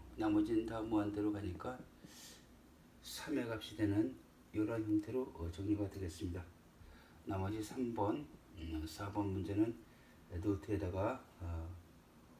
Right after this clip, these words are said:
옮겨주시는 걸로, 어, 정리하시면 되겠습니다.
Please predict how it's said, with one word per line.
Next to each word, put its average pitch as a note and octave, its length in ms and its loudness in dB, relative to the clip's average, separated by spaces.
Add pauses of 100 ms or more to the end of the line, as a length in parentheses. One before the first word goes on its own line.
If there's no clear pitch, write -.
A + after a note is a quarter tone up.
(140)
옮겨주시는 G#2 920 2
걸로, G2 440 2
어, E2 200 -4
정리하시면 F#2+ 1000 -2
되겠습니다. F2+ 680 -4